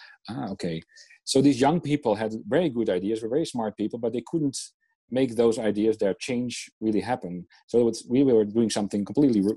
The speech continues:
wrong. And then we started to engage with other donors, with U S aid, and we started up a, a business incubator for such young people with good ideas.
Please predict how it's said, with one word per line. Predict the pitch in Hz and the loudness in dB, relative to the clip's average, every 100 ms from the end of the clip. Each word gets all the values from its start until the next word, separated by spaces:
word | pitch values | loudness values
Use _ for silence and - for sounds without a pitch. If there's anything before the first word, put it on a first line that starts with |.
| - | 0
wrong. | 107 101 85 - _ _ _ _ - | 2 2 0 -12 _ _ _ _ -6
And | 113 | 0
then | 127 | 2
we | 120 | 2
started | - 113 | 4 4
to | 107 | 2
engage | 107 107 110 | 0 2 2
with | 101 - | 0 -4
other | 123 120 | -2 0
donors, | 110 104 101 98 - - _ - | 0 0 -2 -8 -10 -14 _ -12
with | 95 | -4
U | 104 | 0
S | 92 117 | 2 4
aid, | 117 120 - _ _ - | 4 2 -2 _ _ -8
and | 107 | -4
we | |
started | 107 123 107 107 | 0 2 4 4
up | 101 | 2
a, | 98 95 107 101 | -2 -4 -8 -8
a | 92 | -2
business | 123 117 104 | -2 0 -6
incubator | 110 - 95 95 92 | -6 -6 -2 -2 -4
for | - 98 | -6 -6
such | 110 101 | -4 -4
young | 104 95 | -4 -4
people | 113 107 | -6 -4
with | 98 92 | -4 -2
good | 110 | -2
ideas. | 90 90 110 101 90 - | 0 -2 -2 -4 -4 -10